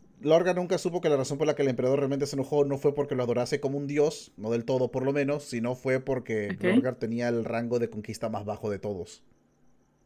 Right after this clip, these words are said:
Speaker 2: Eh, sí, cierto, sí me habías dicho que realmente él le dio más prioridad a conquistar mundos, pero tenía que pregonar la palabra del emperador, ¿no? Por eso se tardaba más.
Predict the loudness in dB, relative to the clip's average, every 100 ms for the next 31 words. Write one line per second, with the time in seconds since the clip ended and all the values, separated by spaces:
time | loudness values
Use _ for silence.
0 | _ _ _ _ _ _ _ _ _ _
1 | _ _ 8 10 8 6 6 6 6 8
2 | 8 8 4 0 2 6 6 6 6 8
3 | 8 4 4 6 8 8 6 2 -2 _
4 | -8 6 10 10 10 6 8 10 12 12
5 | 12 12 12 10 6 4 4 8 8 8
6 | 6 6 6 8 6 6 4 4 4 4
7 | 8 10 10 8 4 _ _ _ _ 8
8 | 12 12 12 12 12 12 12 10 10 8
9 | 8 8 10 10 8 6 6 10 8 8
10 | 4 6 8 8 8 6 4 2